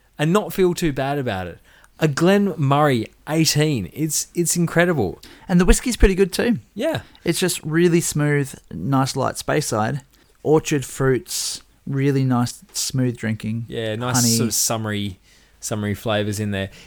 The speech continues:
Speaker 1: It's, it's not going to, like, blow your mind at all, I don't think.
Speaker 2: No.
Speaker 1: But I don't think that's, that's what it needs to do. It's, it's
Speaker 2: It's
Speaker 1: just
Speaker 2: elegant and refined.
Speaker 1: Mm.
Speaker 2: And, you
Speaker 1: And
Speaker 2: know,
Speaker 1: most importantly,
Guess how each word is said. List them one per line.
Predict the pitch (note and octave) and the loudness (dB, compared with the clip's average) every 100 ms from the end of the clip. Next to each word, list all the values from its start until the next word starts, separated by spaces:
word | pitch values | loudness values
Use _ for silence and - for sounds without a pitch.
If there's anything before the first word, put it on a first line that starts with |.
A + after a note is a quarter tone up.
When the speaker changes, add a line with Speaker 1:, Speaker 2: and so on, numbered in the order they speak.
| - | 0
Speaker 1:
It's, | E3 D#3+ - - - | 0 0 -4 -8 -2
it's | E3 - | -2 0
not | F3+ E3 | -2 0
going | D3 C3+ B2 | 0 0 0
to, | A2+ - A2 G2 F#2+ F#2 _ _ - | -2 -4 -4 -4 -6 -10 _ _ -12
like, | G2+ F2+ - - _ _ | -10 -10 -12 -20 _ _
blow | C3+ A#2+ | 0 2
your | A2 F#2+ | 2 -2
mind | F#2 G2 A#2+ | -4 -6 -6
at | A#2 | -6
all, | C#3+ E3+ | -6 -4
I | C3+ | -4
don't | A#2 A#2 | -4 -4
think. | C3+ F#3 F#3 _ _ _ | -8 -8 -10 _ _ _
Speaker 2:
No. | C#3+ C3+ G#2+ G#2+ - - | -2 0 0 -4 -12 -4
Speaker 1:
But | C#3+ | 2
I | D3 D3+ | 4 4
don't | D#3 B2 | 2 0
think | C3+ C3 | -2 0
that's, | A#2 F2+ - - - | 0 0 0 -2 -6
that's | C3 - | -8 -4
what | B2 | -4
it | G#2+ | -2
needs | G#2 B2+ C3 | -2 -2 -2
to | G#2+ E2+ D2 | -2 -4 -4
do. | |
It's, | - B2 - - _ | -6 -6 -8 -20 _
it's | C3+ A#2+ - - - - _ _ _ | -6 -2 0 0 -2 -10 _ _ _
Speaker 2:
It's | - C3+ | -4 -2
Speaker 1:
just | - D#3+ | 0 4
Speaker 2:
elegant | D#3+ D3 D3+ C#3 | 6 6 4 2
and | C3+ | 2
refined. | C3+ - A2 G#2 G#2+ A2 | 0 0 -2 0 -2 -2
Speaker 1:
Mm. | B2 F2 - - | -2 -6 -10 -2
Speaker 2:
And, | C#3+ D3 | 2 4
you | |
Speaker 1:
And | E3+ D3 | 4 4
Speaker 2:
know, | B2+ C#3 - | 2 0 -6
Speaker 1:
most | - C#3 D3 | -2 0 0
importantly, | C3+ A#2+ C3+ B2 G2+ G#2+ | 4 6 6 4 -4 -4